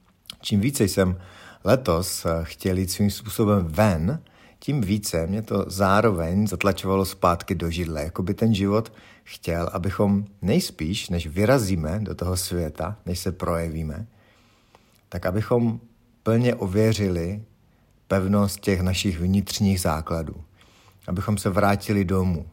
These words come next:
abychom postavili se tam na pevnou půdu, abychom vystavěli možná nové hodnoty pro naše životy tady na zemi. A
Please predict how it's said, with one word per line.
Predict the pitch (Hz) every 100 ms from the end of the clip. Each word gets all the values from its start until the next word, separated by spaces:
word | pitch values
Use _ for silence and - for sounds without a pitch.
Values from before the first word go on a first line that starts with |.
| -
abychom | 82 - 92 85 - - - - _ _ -
postavili | - - 101 95 101 101 101 104 _ _ _ _ _ _ _
se | - 92
tam | - 131 104
na | 80 73 - -
pevnou | 107 104 110 101
půdu, | 98 90 87 113
abychom | 107 92 - 95
vystavěli | 87 - 101 98 98
možná | 98 92 101 95
nové | 98 101 107
hodnoty | 101 101 107 104 71 85
pro | -
naše | 87 90 -
životy | 85 85 82 - 78 80 _ - _ -
tady | 82 85
na | 80
zemi. | 78 76 69 - _ _ _ _ _ _ _ _ - -
A | 90 90 90